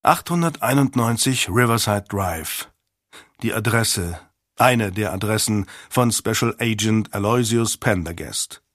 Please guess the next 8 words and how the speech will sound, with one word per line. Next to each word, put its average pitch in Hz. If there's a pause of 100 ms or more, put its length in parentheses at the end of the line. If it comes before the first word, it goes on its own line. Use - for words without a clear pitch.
(340)
D'Agostas 113
Freund 107
und 139
Partner 113
in 92
mehreren 104
außergewöhnlichen 98
Fällen. -